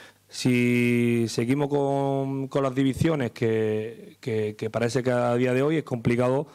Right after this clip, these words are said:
tirar adelante, a la afición no se le puede pedir nada. Lleva un año de sinsabores, sin sudores, pero yo creo que en cuanto le demos un poco y, y le demos resultados,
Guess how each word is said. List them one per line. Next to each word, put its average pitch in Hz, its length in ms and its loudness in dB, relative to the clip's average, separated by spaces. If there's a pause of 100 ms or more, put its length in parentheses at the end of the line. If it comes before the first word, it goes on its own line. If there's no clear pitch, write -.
(320)
tirar 117 280 2
adelante, 123 500 0 (640)
a 127 120 0
la 123 80 0
afición 123 240 0
no 165 80 2
se 165 100 2
le 135 80 2
puede 127 240 2
pedir 120 200 0
nada. 107 340 -2 (200)
Lleva 117 220 0
un 120 120 0
año 123 200 2
de 120 180 2
sinsabores, 127 800 0
sin 120 140 -4
sudores, 143 540 0 (800)
pero 123 840 0 (300)
yo 127 380 0
creo 143 220 2
que 143 100 0
en 131 100 -4
cuanto 123 320 0
le 120 60 2
demos 127 220 2
un 123 80 -6
poco 127 480 -2 (140)
y, 113 540 0
y 123 40 0
le 117 100 2
demos 120 220 0
resultados, 123 560 0